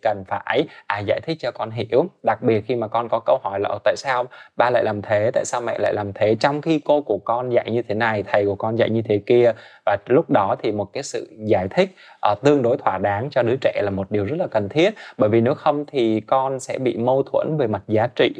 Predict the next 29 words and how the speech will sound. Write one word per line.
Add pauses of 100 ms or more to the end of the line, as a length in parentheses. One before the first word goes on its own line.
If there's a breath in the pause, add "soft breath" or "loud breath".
và
niềm
tin. (260 loud breath)
Con
không
biết
là
tin
theo
ai
và
con
cũng
không
biết
là
làm
theo
ai. (280 loud breath)
Nên (320)
từ
cái
thực
tế
này
thì
chắc
là
cái